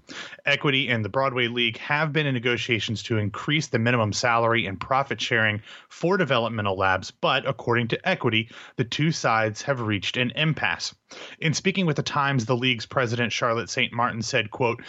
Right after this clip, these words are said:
"Negotiations have been going on for some time with lots of back and forth, and we have additional proposals we're trying to make. We believe there will be a deal that will be beneficial for both sides."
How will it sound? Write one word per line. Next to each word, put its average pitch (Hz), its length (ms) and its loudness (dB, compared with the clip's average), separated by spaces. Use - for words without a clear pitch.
"Negotiations 139 760 2
have 127 120 2
been 123 140 2
going 113 220 4
on 107 160 2
for 98 120 -4
some 95 240 0
time 131 340 2
with 110 200 0
lots 104 240 -2
of 92 100 -8
back 95 260 0
and 92 160 -8
forth, 156 320 0
and 123 80 0
we 127 60 4
have 123 100 2
additional 135 400 0
proposals 117 560 -2
we're 117 60 4
trying 95 420 0
to 101 100 -6
make. 123 360 0
We 127 240 0
believe 139 380 0
there 127 100 0
will 110 120 2
be 110 220 0
a 104 120 2
deal 131 320 0
that 120 120 0
will 110 80 -2
be 107 120 -2
beneficial 110 720 0
for - 180 -2
both 104 300 0
sides." - 480 0